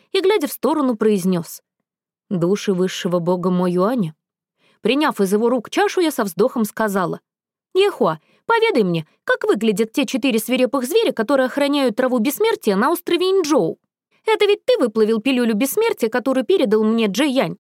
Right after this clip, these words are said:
Сколько лет совершенствования у тебя осталось?» Принц застыл на месте, однако он вовсе не выглядел потрясенным. Все еще не двигаясь с места, Ехуа, тем не менее, улыбнулся.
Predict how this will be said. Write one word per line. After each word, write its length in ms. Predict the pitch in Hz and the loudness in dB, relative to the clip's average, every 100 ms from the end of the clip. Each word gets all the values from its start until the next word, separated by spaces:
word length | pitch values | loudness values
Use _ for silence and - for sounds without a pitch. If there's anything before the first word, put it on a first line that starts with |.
| _ _ _ | _ _ _
Сколько 360 | - 480 427 466 | -2 0 2 2
лет 200 | 427 - | 2 0
совершенствования 800 | 226 214 427 415 - 226 214 240 | -2 0 0 0 0 0 2 2
у 60 | |
тебя 260 | 247 269 277 | 0 0 0
осталось?» 540 | 285 - 170 208 - - _ _ _ _ _ _ | -2 -4 -2 -2 -4 -12 _ _ _ _ _ _
Принц 340 | - 320 453 - | -2 0 0 0
застыл 440 | 247 254 - 247 | -2 -2 0 0
на 120 | 233 | 2
месте, 420 | 208 202 - - - _ - | 2 0 -2 -12 -20 _ -4
однако 340 | 311 294 - | -2 -2 0
он 120 | 311 302 | 0 0
вовсе 260 | 415 - | -2 -2
не 100 | 190 | 0
выглядел 400 | 202 202 196 214 | 0 0 0 0
потрясенным. 720 | 208 220 285 - 226 165 165 - _ _ | 0 -2 -2 0 -2 -2 -6 -12 _ _
Все 200 | - 277 | -6 -2
еще 220 | 285 - | -2 -2
не 120 | 214 214 | 0 0
двигаясь 380 | 269 208 185 | 0 0 -2
с 80 | - | 0
места, 300 | 311 370 - | -2 -2 -2
Ехуа, 440 | 254 233 - 196 320 | 0 0 0 -2 0
тем 200 | 285 233 | 0 2
не 80 | |
менее, 300 | 202 214 262 | 2 2 0
улыбнулся. 640 | 220 208 180 190 156 - - | 2 0 0 -2 -4 -10 -20